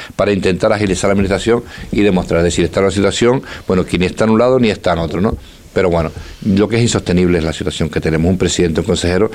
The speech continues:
bueno, a mí ya me llama gente de, de, del mundo del deporte. Si me hace un mes y pico que pedí una reunión con el presidente para un tema importante que tengo para, para el tema, pues no he tenido respuesta. Y como eso, un montón de cuestiones, eh, un montón de cuestiones que no se puede atender un, una, una,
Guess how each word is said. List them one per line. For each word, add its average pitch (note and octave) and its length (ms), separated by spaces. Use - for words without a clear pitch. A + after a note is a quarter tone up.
bueno, - 120
a D#2 40
mí E2 100
ya E2+ 100
me F2 100
llama E2+ 220
gente G#2+ 420
de, F#2 140
de, E2 240
del E2 260
mundo F2 280
del F2+ 80
deporte. F#2+ 320
Si A2+ 100
me A2 80
hace F#2+ 220
un G2 100
mes G2 160
y E2 60
pico G2+ 280
que F2+ 80
pedí F2 160
una F#2 140
reunión F2 260
con F2+ 140
el F2 80
presidente F2+ 460
para E2+ 160
un D#2 80
tema F#2 180
importante G2 680
que E2+ 140
tengo F2+ 200
para, E2+ 200
para E2+ 200
el D#2+ 140
tema, A#2+ 260
pues E2 140
no G2 160
he - 20
tenido F#2+ 240
respuesta. G2 500
Y G2+ 80
como F2+ 240
eso, G#2+ 140
un G#2 60
montón F#2+ 260
de F#2 80
cuestiones, G2+ 640
eh, G2+ 180
un F2+ 80
montón F2 220
de G2+ 80
cuestiones E2+ 340
que - 80
no C3+ 80
se - 160
puede F#2+ 240
atender E2 320
un, F#2 100
una, F2+ 200
una, F2+ 460